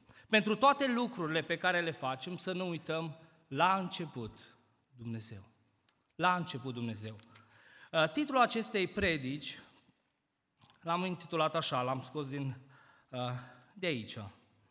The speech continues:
din textul care l-am citit, din versetul cinci. „Propovăduitorul neprihănirii”, adică Noe, „într-o lume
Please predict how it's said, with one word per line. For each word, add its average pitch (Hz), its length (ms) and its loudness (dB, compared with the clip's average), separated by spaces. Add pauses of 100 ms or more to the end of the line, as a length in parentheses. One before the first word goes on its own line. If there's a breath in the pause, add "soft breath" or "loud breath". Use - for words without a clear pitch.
(480)
din 139 280 -4
textul 147 380 -8
care 139 220 -2
l-am 135 180 -2
citit, 117 460 -10 (760)
din 139 140 -4
versetul 143 380 -4
cinci. 113 480 -6 (240)
„Propovăduitorul 185 1000 2
neprihănirii”, 147 960 -4 (600)
adică 147 320 -2
Noe, 120 440 -2 (580 loud breath)
„într-o 240 420 6
lume 240 600 4